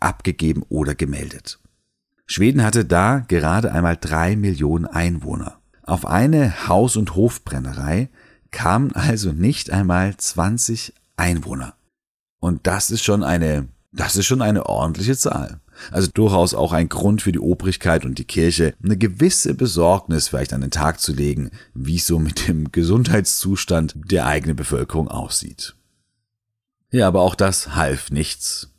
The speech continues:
Und deswegen hob man die Strafen fürs Schwarzbrennen an. Zehn Silbertaler, wenn man das erste Mal erwischt wurde, fünfzig beim zweiten Mal,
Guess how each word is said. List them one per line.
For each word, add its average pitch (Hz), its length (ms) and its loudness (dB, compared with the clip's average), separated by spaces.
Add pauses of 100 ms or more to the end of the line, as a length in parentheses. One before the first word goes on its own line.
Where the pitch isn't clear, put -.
(180)
Und - 120 -4
deswegen 80 340 2
hob 101 240 2
man 90 160 2
die 95 80 -4
Strafen 71 560 -2
fürs 69 460 -4
Schwarzbrennen - 880 -4
an. 151 300 -6 (720)
Zehn 107 300 2
Silbertaler, 92 920 2
wenn 85 160 2
man 85 100 2
das 82 100 -2
erste 78 320 0
Mal 64 200 -6
erwischt - 340 -8
wurde, 82 360 -2 (180)
fünfzig - 720 -2
beim 62 280 -4
zweiten 73 440 -2
Mal, 85 320 4